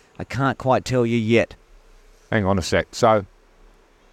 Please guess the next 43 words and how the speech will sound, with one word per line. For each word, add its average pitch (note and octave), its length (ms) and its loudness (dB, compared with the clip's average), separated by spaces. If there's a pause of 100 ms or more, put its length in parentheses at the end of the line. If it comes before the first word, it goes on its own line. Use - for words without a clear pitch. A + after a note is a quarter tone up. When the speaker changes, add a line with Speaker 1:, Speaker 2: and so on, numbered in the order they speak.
(280)
Speaker 2:
the G2 100 -2
T C#3 280 0
twenty C3 440 0
World A2 400 0
Cup's - 300 -2
coming G#2 300 -2
up. F#2 120 0
We D3 100 6
were E3+ 60 6
gonna B2+ 160 2
go G#2+ 160 4
to A2 80 2
that, F#2+ 220 2
but G#2 80 -2
we're G2 80 -4
not G2+ 360 0
because G#2+ 220 -4
Hong A2 160 -2
Kong, G#2 220 -4
China F#2+ 340 -2
aren't G2 380 -4
going. F2+ 520 -2
Speaker 1:
Mm. A2+ 280 -4 (420)
Speaker 2:
Are A#2 100 0
the B2+ 140 2
other B2+ 160 0
two B2 240 -2
teams A#2+ 320 -2
going B2 360 0 (220)
to B2 280 -2
the C3 60 0
West C3 180 0
Speaker 1:
I C3 40 -2
Speaker 2:
Indies C3+ 280 0
and B2+ 100 -2
U B2+ 140 4
S B2 120 -2
A? C3 200 0 (140)
Speaker 1:
can A#2 260 0
neither B2+ 340 0
confirm C#3+ 560 -2
or C#3+ 160 0
deny. A#2 800 -2